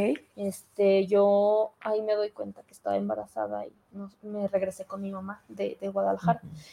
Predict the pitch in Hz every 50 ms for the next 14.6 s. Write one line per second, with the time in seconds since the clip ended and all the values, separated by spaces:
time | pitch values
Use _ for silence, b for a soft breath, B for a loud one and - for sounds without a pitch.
0 | B B B - 220 208 - 220 208 208 202 - 208 208 202 - - 208 208 -
1 | 208 202 196 196 202 214 220 226 233 240 233 220 214 202 - 208 202 - 220 214
2 | 202 202 208 220 226 - - 233 214 220 - - 226 226 226 - 226 208 208 208
3 | 202 202 214 214 214 214 214 214 208 226 240 233 233 - 226 214 220 233 254 262
4 | 247 - - - 220 214 208 202 208 226 226 240 220 214 208 208 208 208 208 202
5 | 220 226 233 226 214 214 214 226 233 233 b b b b b b b - 226 220
6 | 226 220 - 226 220 208 208 208 202 - 208 202 202 196 208 196 214 214 226 226
7 | 233 233 233 - - b b b b b b b - 202 - - - - 208 202
8 | 202 202 196 196 - - - - - _ _ _ _ _ _ _ _ _ _ _
9 | - 226 220 220 214 214 214 214 214 - 226 226 226 226 233 233 220 233 269 277
10 | - 320 302 285 240 233 233 240 269 - - - 247 233 233 240 226 - 262 262
11 | 254 294 294 285 294 294 294 277 247 240 247 254 254 240 220 214 220 226 233 240
12 | 233 - - - 214 208 208 202 - - 220 208 - 226 214 208 202 - 196 196
13 | 196 - 208 196 202 214 220 220 - 214 208 - - 202 180 190 180 185 - 214
14 | 220 220 - 214 196 175 170 175 180 208 277 320